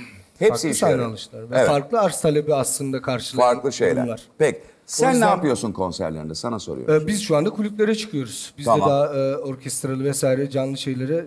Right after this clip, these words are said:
Speaker 2: e, git-, yani ben şu anda gitmiyorum çünkü üç dört tane şarkım var bilinen. Ama bunu hızla tabii biz de en güzel yerlere taşımaya
Speaker 1: Peki,
Speaker 2: çalışıyoruz.
Speaker 1: kulüpte
Speaker 2: Şu,
Speaker 1: çıktı
Speaker 2: şu an single mevzulu,
Speaker 1: Bunlar
Speaker 2: mevzuları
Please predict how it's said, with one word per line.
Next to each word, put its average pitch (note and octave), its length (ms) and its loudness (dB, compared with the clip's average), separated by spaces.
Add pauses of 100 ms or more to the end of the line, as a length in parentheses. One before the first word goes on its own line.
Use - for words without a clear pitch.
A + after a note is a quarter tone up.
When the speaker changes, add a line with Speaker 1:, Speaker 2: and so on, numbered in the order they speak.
(140)
Speaker 2:
e, C3 100 -6
git-, B2+ 400 -16
yani A#2 220 -4
ben C3 120 2
şu B2+ 160 -6
anda A#2+ 160 -6
gitmiyorum B2 420 -12
çünkü C3 420 -14
üç - 180 -20
dört B2+ 180 -8
tane A#2 200 -4
şarkım A2+ 400 -8
var A2 180 -10
bilinen. A#2 300 -8 (340)
Ama C3 180 -4
bunu C3 160 -4
hızla C3 420 -4
tabii C3 420 -8 (160)
biz B2+ 140 -16
de C3+ 100 -8
en C#3 160 -6
güzel A#2+ 200 -4
yerlere A#2 280 -6
taşımaya E3+ 320 2
Speaker 1:
Peki, C#3+ 120 0
Speaker 2:
çalışıyoruz. C#3+ 300 2
Speaker 1:
kulüpte D#3 180 6
Speaker 2:
Şu, D3 60 -2
Speaker 1:
çıktı D#3 180 4
Speaker 2:
şu G3 160 2
an G3 100 2
single G3 340 0
mevzulu, E3 760 -2
Speaker 1:
Bunlar D3+ 260 4
Speaker 2:
mevzuları D#3+ 220 4